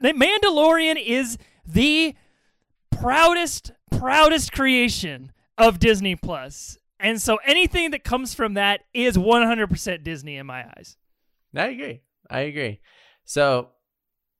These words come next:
Speaker 2: as I was gonna say, I crown I G eleven the best Disney robot.
Speaker 1: <laughs>
Speaker 2: Kyle,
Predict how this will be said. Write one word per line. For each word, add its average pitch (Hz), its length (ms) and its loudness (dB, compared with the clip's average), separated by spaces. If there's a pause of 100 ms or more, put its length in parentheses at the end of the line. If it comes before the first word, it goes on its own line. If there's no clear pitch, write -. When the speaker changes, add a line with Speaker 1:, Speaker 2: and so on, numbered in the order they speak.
(240)
Speaker 2:
as 101 180 -6
I 92 100 -10
was 92 100 -12
gonna 95 160 -12
say, 131 320 -8 (960)
I 113 100 -2
crown 101 460 -4 (720)
I 175 120 8
G 180 200 -2
eleven 95 540 -2 (1500)
the 120 100 -4
best 120 480 -2 (760)
Disney 139 360 -2
robot. 98 640 0
Speaker 1:
<laughs> - 680 -2
Speaker 2:
Kyle, 175 600 6